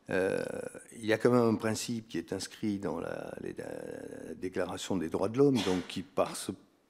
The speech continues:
biais-là est quand même de valeur, euh, constitutionnelle, euh, qui s'appelle la présomption d'innocence, et, euh, qui dit bien que tant que la personne n'est pas condamnée de façon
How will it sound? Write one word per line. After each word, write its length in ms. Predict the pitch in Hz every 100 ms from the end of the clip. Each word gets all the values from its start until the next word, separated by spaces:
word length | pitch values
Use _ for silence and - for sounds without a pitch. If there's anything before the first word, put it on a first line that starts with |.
| _ _ _ _
biais-là 580 | 101 92 107 101 104 92
est 120 | 87
quand 180 | - 87
même 480 | 95 95 85 78 82
de 80 | 85
valeur, 460 | 87 92 82 82
euh, 100 | 82 80 82 - - _ _ _
constitutionnelle, 920 | 101 92 - - 123 95 101 127 143 143 - - - -
euh, 80 | 92
qui 160 | - -
s'appelle 320 | 90 - 95
la 100 | 90
présomption 520 | - 95 95 92 -
d'innocence, 680 | 90 90 95 - 123 139 - - - - - _ -
et, 320 | 104 98 92
euh, 680 | 87 85 80 80 78 90 90
qui 120 | - 92
dit 140 | 92
bien 260 | 98 120 120
que 100 | 98
tant 300 | - 107 101
que 100 | 95
la 100 | 92
personne 440 | 98 - 110 98
n'est 80 | 92
pas 180 | 104 80
condamnée 600 | - - 110 104 104 104
de 60 |
façon 360 | - - 107